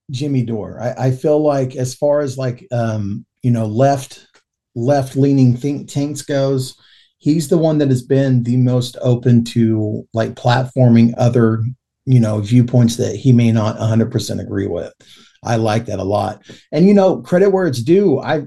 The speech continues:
you know, Dave Smith has had on Ben Burgess.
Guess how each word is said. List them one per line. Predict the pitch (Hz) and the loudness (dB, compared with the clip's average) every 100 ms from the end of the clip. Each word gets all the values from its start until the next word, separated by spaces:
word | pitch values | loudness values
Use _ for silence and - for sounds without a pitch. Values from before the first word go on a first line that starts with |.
| - | -8
you | 139 139 | -6 -2
know, | 139 | -2
Dave | 131 139 147 | 0 0 -2
Smith | - 147 185 | -6 -6 -4
has | 135 127 | -4 -2
had | 127 | -2
on | 127 127 | 0 0
Ben | 117 139 127 | 0 -2 -2
Burgess. | 135 151 117 - - - | -2 -2 -8 -12 -16 -18